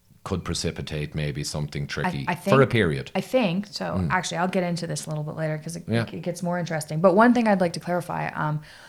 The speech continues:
Speaker 2: my mood actually was more positive when I went low carb than it has been on the carnivore diet. So I've been
Speaker 1: Oh.
Speaker 2: stable, but stable like, like a wolf.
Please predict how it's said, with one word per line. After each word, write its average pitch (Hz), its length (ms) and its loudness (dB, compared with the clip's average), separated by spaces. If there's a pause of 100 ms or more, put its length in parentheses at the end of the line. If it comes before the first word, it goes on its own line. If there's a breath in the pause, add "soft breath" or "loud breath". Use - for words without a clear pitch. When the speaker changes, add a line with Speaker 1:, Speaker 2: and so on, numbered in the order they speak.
(160 loud breath)
Speaker 2:
my 202 100 6
mood 247 360 8
actually 170 500 0
was 165 360 0
more 175 220 2
positive 170 800 0
when 170 320 -2
I 151 200 -2
went 156 280 -4
low 147 160 -4
carb 147 420 -4 (580 soft breath)
than 165 200 0
it 156 180 0
has 160 440 -2
been 156 200 -6
on 151 220 -6
the 151 380 -12 (340)
carnivore 185 340 0
diet. 151 300 -8 (420 soft breath)
So 202 100 2
I've 202 80 8
been 226 120 6
Speaker 1:
Oh. - 20 2
Speaker 2:
stable, 175 960 0 (600)
but 180 180 -4
stable 240 540 2
like, 165 380 -2 (400)
like 156 160 -4
a 147 100 -4
wolf. 147 520 -8